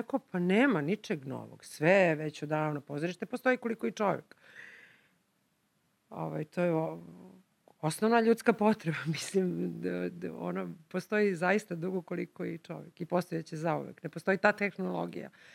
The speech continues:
koja će zameniti pozorište. Ali da se vratim na to što je on rekao. Nema ničeg novog u pozorištu. Jedino što je novo,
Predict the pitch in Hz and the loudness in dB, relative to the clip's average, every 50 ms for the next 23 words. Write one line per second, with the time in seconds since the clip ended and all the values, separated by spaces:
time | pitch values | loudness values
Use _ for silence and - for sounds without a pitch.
0 | - - _ - - 180 170 - 175 165 180 175 170 165 170 165 - 160 - 156 | -20 -20 _ 0 0 2 2 2 0 2 2 4 4 4 4 2 0 -4 -4 -4
1 | 151 147 151 156 147 - - 160 170 165 185 190 - 208 190 208 220 - 208 196 | -4 -4 -4 -6 -8 -6 -4 -2 0 0 0 0 2 4 4 4 4 4 2 0
2 | 185 - 196 - - 208 190 185 175 156 147 147 - - - - - - - - | 0 0 -2 -2 0 0 0 0 0 -2 -4 -6 -10 -14 -18 -18 -20 -20 -20 -20
3 | - - - - - _ _ - 156 190 220 233 247 226 247 254 - - 302 220 | -20 -20 -20 -20 -20 _ _ -2 0 2 4 4 4 4 4 2 2 0 2 4
4 | 214 202 196 190 180 160 151 139 143 143 - - 139 135 131 135 139 - - - | 4 6 8 8 8 6 4 2 -2 -6 -8 -8 -10 -8 -8 -10 -12 -14 -14 -16
5 | - 139 131 139 165 196 233 220 294 269 226 190 - - - 165 151 147 151 151 | -18 -10 0 4 4 6 6 6 4 4 2 2 -2 -4 -6 -6 -4 -4 -2 -2
6 | 180 220 247 269 | -2 -2 -2 -4